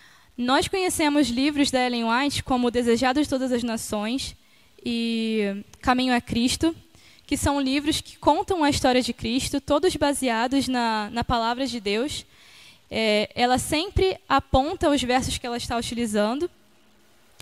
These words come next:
e ela também, é, ela também cita, né, esses versos em todo,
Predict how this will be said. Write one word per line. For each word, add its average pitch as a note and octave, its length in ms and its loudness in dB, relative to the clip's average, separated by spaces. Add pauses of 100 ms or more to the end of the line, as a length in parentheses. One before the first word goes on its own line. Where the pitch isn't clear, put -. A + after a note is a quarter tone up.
(220)
e C4 120 2
ela B3 180 4
também, D4 540 -2 (680)
é, A#3 840 -2 (3250)
ela A3+ 140 0
também C#4+ 300 -2
cita, E4 560 2
né, B3+ 260 -2
esses B3 340 0
versos B3+ 400 -2
em C4 120 -8
todo, C4+ 280 -2